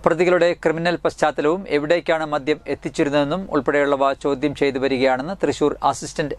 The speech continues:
എക്സൈസ് കമ്മീഷണർ സതീഷ് കുമാർ പി കെ പറഞ്ഞു. അന്വേഷണ സംഘത്തിൽ അസിസ്റ്റന്റ് എക്സൈസ് ഇൻസ്പെക്ടർമാരായ ടി ജി മോഹനൻ, എ സന്തോഷ്, മറ്റ് എക്സൈസ് ഉദ്യോഗസ്ഥന്മാരായ പി എം ബാബു, കെ എം സജീവൻ, പി കെ സുനിൽ, കെ കെ വത്സൻ, ടി ആർ സുനിൽ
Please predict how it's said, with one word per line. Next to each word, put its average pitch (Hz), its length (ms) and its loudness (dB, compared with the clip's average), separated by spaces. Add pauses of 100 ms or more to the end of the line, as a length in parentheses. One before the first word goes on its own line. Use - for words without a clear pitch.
എക്സൈസ് 147 340 -2
കമ്മീഷണർ 139 500 0
സതീഷ് 143 380 0
കുമാർ 131 300 2
പി 135 60 0 (100)
കെ - 140 4
പറഞ്ഞു. 123 260 -2 (440)
അന്വേഷണ 214 440 2
സംഘത്തിൽ 180 340 2 (160)
അസിസ്റ്റന്റ് 185 580 0
എക്സൈസ് 156 340 0
ഇൻസ്പെക്ടർമാരായ 127 680 2 (120)
ടി 131 100 6 (100)
ജി 131 160 6
മോഹനൻ, 123 340 0 (200)
എ - 20 0 (120)
സന്തോഷ്, 123 520 0
മറ്റ് 165 240 2 (140)
എക്സൈസ് - 340 0
ഉദ്യോഗസ്ഥന്മാരായ 127 840 2 (480)
പി 165 100 6 (100)
എം 156 120 -4
ബാബു, 120 300 2 (200)
കെ 143 140 6
എം 143 140 -8
സജീവൻ, 120 340 0 (160)
പി 131 100 2 (100)
കെ 143 180 4
സുനിൽ, 127 320 2 (500)
കെ 147 160 4
കെ 139 100 4 (100)
വത്സൻ, 120 360 0 (280)
ടി 147 80 6 (100)
ആർ 139 160 0
സുനിൽ 131 300 0